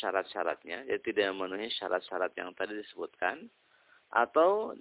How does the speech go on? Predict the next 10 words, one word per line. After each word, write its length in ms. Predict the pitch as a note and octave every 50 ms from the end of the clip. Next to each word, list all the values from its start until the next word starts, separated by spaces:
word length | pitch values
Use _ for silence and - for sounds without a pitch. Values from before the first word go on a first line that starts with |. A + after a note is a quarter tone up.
| G#2 G#2+
dia 280 | B2 B2 C#3 E3+ F3+
melakukan 640 | F3+ D#3 C3+ B2+ B2+ - A#2 A2 - C3 C3 C#3 -
salah 240 | - C3 A2 A2+ G#2+ -
satu 360 | A2 G2 F#2 - - C#3 D3
hal-hal 480 | - - A#2+ A2+ G#2+ G2+ - B2+ C3
yang 200 | C3 B2+ A#2+ A2+ A2+
membatalkan 800 | A2 G#2+ G2 F#2+ F#2 - F2+ F2+ F2+ - - - F#2+ A2+ D3+ F3+ - _ _ _ _ _ _ _ _ _ _ _ _ _ -
kalimat 360 | G#2 G2 G2 G2 F#2+ F#2 - -
tauhid 320 | F#2 F#2 F2+ F#2+ G2+ E2+ -
ini, 280 | D#2+ E2+ E2+ G2 D3